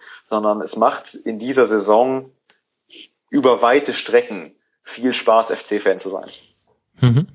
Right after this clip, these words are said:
Speaker 2: Und das trotz so vielen null zu null Spielen und ich kann mich erinnern, ihr habt doch auch zu Hause so ewig kein Tor geschossen, bis dann irgendwann die Eintracht aus Frankfurt sich erbarmt hat, äh, vier Kisten gegen euch zu fangen.
Speaker 1: <laughs>
Speaker 2: Äh, trotzdem sagst du, es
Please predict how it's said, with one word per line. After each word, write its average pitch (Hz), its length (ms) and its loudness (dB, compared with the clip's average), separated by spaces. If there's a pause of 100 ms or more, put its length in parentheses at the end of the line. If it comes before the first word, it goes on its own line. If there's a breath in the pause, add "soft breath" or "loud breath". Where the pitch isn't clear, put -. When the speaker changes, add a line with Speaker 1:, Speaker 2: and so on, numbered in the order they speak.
(1040 loud breath)
Speaker 2:
Und 131 200 2
das 147 240 0
trotz - 320 -2
so 180 100 2
vielen 156 560 2
null 139 220 4
zu - 160 2
null 135 280 6
Spielen 175 540 2
und 127 140 0
ich 127 120 0
kann 139 140 2
mich 135 140 2
erinnern, 127 560 0
ihr 107 180 -2
habt 120 140 0
doch 120 100 0
auch 117 160 -4
zu 113 220 0
Hause 147 280 4
so 131 120 2
ewig 139 300 2
kein 127 180 2
Tor 139 160 4
geschossen, 151 320 2
bis 135 100 2
dann 135 160 2
irgendwann 127 520 0
die 123 200 2
Eintracht 135 400 0
aus 123 100 0
Frankfurt 139 360 0
sich 135 180 0
erbarmt 120 400 2
hat, 127 160 2
äh, 117 160 2
vier 127 240 0
Kisten 151 380 2
gegen 110 220 4
euch 104 200 2
zu - 100 -4
fangen. 107 320 0 (140)
Speaker 1:
<laughs> - 40 -10 (440 loud breath)
Speaker 2:
Äh, 127 120 0
trotzdem - 360 2
sagst 135 280 2
du, 127 160 4
es - 420 -2